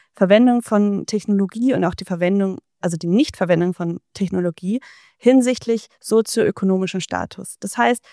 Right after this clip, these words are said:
Personen, oder bei Kindern sieht man das am, am krassesten,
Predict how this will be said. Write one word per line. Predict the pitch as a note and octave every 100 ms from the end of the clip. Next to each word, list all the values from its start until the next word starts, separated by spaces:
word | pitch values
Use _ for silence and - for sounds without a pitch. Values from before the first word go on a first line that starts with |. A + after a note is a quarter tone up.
| _ _
Personen, | - F#3+ A3 C4 C4
oder | G3 F3+
bei | - F3
Kindern | - C#4 A#3
sieht | G#3+ -
man | G3
das | -
am, | F3+ F3+
am | - F#3
krassesten, | - A3+ G#3 - G#3